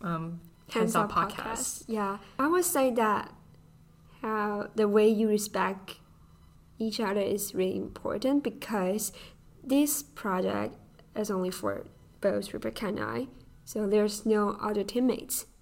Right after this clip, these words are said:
Speaker 2: And how to collaborate, the most important thing is to respect and discussion,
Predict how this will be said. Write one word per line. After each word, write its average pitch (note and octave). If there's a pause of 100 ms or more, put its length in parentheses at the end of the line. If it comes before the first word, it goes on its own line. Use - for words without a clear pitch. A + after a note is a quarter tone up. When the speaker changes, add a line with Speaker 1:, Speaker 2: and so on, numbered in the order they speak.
(280)
Speaker 2:
And G#3 (220)
how G#3+
to B3+
collaborate, G3+
the G#3+
most F#3+
important G3+
thing -
is G3+ (120)
to G3+ (360)
respect F#3
and G3 (240)
discussion, G3